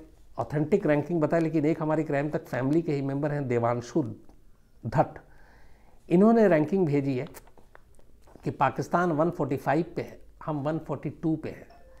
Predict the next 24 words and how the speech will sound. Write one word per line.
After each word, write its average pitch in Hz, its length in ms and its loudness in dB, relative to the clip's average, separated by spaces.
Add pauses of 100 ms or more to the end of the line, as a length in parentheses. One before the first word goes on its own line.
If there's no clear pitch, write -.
(380)
अफ़गानिस्तान 135 640 0
वन 135 240 -2
ट्वेंटी 127 320 -6
टू 113 200 -6
पे 107 120 -8
है। 101 160 -12
मतलब 117 320 -8
अगर 120 140 -4
हम 120 120 -4
इन 117 80 -6
तीनों 127 260 -4
की 147 120 -2
बात 117 200 -4
करें 139 200 -6
तो 139 100 -8
शायद 117 400 -6 (2500)
अफ़गानिस्तान 131 580 4
में 156 120 2
ज़्यादा 120 300 2
आज़ादी 143 320 -2
है, 151 140 -12 (1080)
इसके 127 280 0
बाद 131 440 4 (2250)
फिर - 260 -2